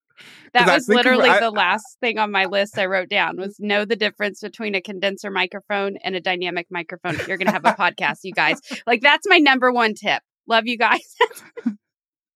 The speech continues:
Speaker 2: Oh, my goodness. And see, here's the thing, though. I don't think that you knew that was bad sound.
Speaker 1: Right.
Speaker 2: I don't think you knew that it sounded bad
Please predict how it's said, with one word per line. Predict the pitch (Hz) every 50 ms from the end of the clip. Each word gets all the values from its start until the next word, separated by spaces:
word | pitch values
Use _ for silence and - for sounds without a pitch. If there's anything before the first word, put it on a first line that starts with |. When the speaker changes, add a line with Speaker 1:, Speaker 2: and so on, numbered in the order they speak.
| _ _ _ _ _ _ _ - 170 - - - - - - - - _ - -
Speaker 2:
Oh, | 131 151 151 156 147
my | 139 127 120 120
goodness. | 131 139 127 120 117 110 - 139 143 - -
And | 160 180 170
see, | - 240 220 202
here's | - 226 208 226 -
the | 214 185
thing, | - - 190 185 190 180
though. | 151 123 -
I | 131 151 196
don't | 226 226 208 _ -
think | 202 196 190 185 170 139 -
that | 170 160 - -
you | - 143 165 180 196 196 170
knew | 160 160 180 220 220
that | 180 151 - -
was | 110 120 120 -
bad | - 127 117 110 101
sound. | - 117 101 92 80 78 85 - _ _ _ _ - - - -
Speaker 1:
Right. | 202 196 202 208 185 - - _ _ _ _ _ _ _ _ _ _ _ _ _ _ _ _ _ _ _ _ _ _ _ -
Speaker 2:
I | 143
don't | 147 175 175 -
think | - 165 160 -
you | 165 160
knew | 147 147 156 180 175
that | 160 127 107
it | - - 110
sounded | - 120 107 104 92 90 98
bad | - 98 80 -